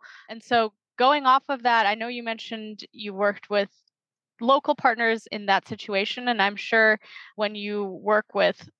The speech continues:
other companies on this issue, you integrate local communities as well into that work. But I'm curious to hear, you know, do you work with other companies, including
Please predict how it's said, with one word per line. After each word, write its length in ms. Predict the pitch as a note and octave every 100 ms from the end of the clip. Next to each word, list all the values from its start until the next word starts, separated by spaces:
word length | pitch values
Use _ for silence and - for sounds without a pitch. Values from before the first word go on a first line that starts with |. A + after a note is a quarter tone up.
| -
other 220 | G#3+ G#3+
companies 920 | - - A#3+ - G#3 F#3+ G3 A#3 - _ _
on 160 | - G3+
this 160 | G3+ -
issue, 280 | G3+ -
you 360 | G3+ G3 F#3+ F#3+ -
integrate 500 | - - - F#3+ -
local 540 | F3+ F#3+ - F#3+ G3+
communities 720 | - G#3 F#3 F#3 F#3 F3+ F3+ -
as 160 | G3+
well 240 | G3+ G3 F#3+
into 240 | F3+ -
that 200 | G3 F#3+
work. 300 | - G3 - -
But 180 | G#3 - - -
I'm 120 | A3
curious 360 | A#3 C#4+ D4 C#4+
to 100 | -
hear, 360 | B3+ B3 A3+ A3
you 80 | A3
know, 140 | G#3 G3 -
do 140 | C4
you 200 | C#4+ A#3+
work 200 | F#3 E3 -
with 120 | G3 -
other 180 | G3+ G3
companies, 500 | - G3+ G3 F3+ G3
including 680 | - G#3 - C4+ D#4 D4